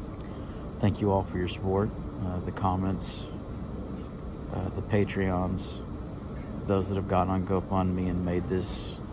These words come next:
<laughs> made the burden of, of this horrible year so much less, and the stress, uh, has been,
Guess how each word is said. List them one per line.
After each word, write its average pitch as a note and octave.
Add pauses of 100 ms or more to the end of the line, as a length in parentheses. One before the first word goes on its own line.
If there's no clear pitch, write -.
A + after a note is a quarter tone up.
(720)
<laughs> -
made G#2
the G2
burden F#2+
of, F#2+
of F#2
this F#2
horrible F#2
year F2+ (600)
so -
much F2+
less, F2
and -
the -
stress, - (320)
uh, -
has G2
been, F2